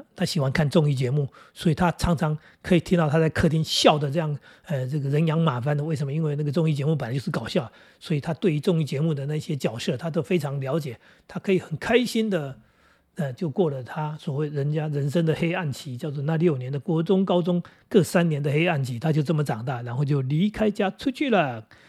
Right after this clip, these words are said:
呃，去，呃，开始享受，或者叫做开视野去了，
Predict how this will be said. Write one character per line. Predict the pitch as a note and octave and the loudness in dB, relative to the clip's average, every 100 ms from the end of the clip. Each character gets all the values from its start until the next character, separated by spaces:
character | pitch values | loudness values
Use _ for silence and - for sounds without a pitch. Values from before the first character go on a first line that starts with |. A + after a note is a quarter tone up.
| - | -6
呃， | D3+ A#2+ A2+ | -4 -4 -4
去， | F3 C3+ C3 - - - | -2 -2 -6 -12 -20 -6
呃， | D3+ C3 B2 - | -4 -2 -6 -6
开 | - | 0
始 | D3+ C3 | 2 0
享 | A#2+ - B2 | -4 -4 -4
受， | A#2+ E3 | 2 2
或 | G#2+ F#3 | 4 2
者 | D3 C3+ | 2 0
叫 | D#3 | 0
做 | D3+ | 2
开 | - G#3+ | 2 2
视 | G#3 C#4+ F3+ | 0 -2 -2
野 | A#2+ | -4
去 | A2 | -6
了， | E3+ | -6